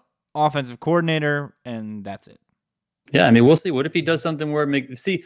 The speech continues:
Speaker 2: one of the things that I think really benefits McVay that I, I'm not sure how many people talk about it. I mean, I think we're all aware of it, but the fact that he has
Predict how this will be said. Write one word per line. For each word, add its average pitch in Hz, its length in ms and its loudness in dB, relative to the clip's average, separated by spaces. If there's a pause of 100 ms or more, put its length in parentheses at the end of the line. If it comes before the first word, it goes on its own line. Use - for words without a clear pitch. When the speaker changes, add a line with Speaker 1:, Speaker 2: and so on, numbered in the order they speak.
(140)
Speaker 2:
one 208 140 0
of 226 80 0
the - 20 -18
things 190 160 -6
that 151 120 -2
I 139 40 0
think 127 220 -4
really 135 160 -2
benefits 131 420 -4
McVay 117 440 -4
that 113 100 0
I, 110 80 0
I'm 113 180 -6
not 120 240 -2
sure 113 440 -4 (260)
how - 180 -6
many 120 180 -2
people 117 220 -8
talk 113 300 -4
about 131 240 -4
it. 123 80 -4
I 110 60 -4
mean, 107 100 -6
I - 40 -10
think 107 220 -12
we're 107 160 -2
all 113 140 2
aware 117 180 2
of 120 120 -2
it, 113 120 -6
but 120 160 -2
the - 60 -20
fact 160 260 0
that 143 80 -6
he 135 120 0
has 120 220 -2